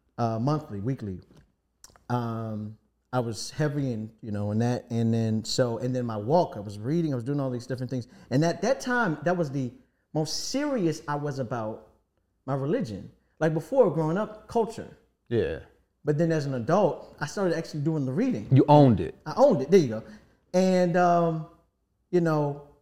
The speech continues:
Speaker 1: it was been a long time for, for me to even have this conversation because I'm still kinda uncomfortable about, you know, 'cause people say, "Oh, we, the reason that you don't, because of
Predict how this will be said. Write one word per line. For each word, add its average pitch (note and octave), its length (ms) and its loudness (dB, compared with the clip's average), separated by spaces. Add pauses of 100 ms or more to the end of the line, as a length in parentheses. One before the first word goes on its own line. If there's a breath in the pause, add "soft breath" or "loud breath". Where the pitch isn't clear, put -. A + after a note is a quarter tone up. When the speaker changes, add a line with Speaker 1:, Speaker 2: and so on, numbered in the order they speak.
(380)
Speaker 1:
it A3+ 80 6
was B3+ 100 2
been B3 160 2
a F3+ 60 2
long E3 160 0
time D#3+ 160 -4
for, D3 360 -6
for C#3 60 -14
me C#3+ 120 -2
to C3 60 -4
even C3 100 -4
have C3+ 120 -2
this A#2 120 -10
conversation C#3 600 -4
because B2+ 300 -4
I'm A#2+ 380 -10 (240)
still D4+ 280 0
kinda F3 280 -4
uncomfortable C3+ 680 -6
about, A#2 600 -8 (1080)
you C3 100 -2
know, G#2 320 -6 (460)
'cause D#3+ 120 -4
people D#3+ 160 -4
say, C#3+ 200 -6
"Oh, G3+ 200 2
we, D3 200 0
the C3 240 -6
reason D#3 240 -2
that C#3 120 -10
you D3+ 60 -4
don't, C3+ 340 -8
because C#3+ 500 -4
of A2+ 260 -10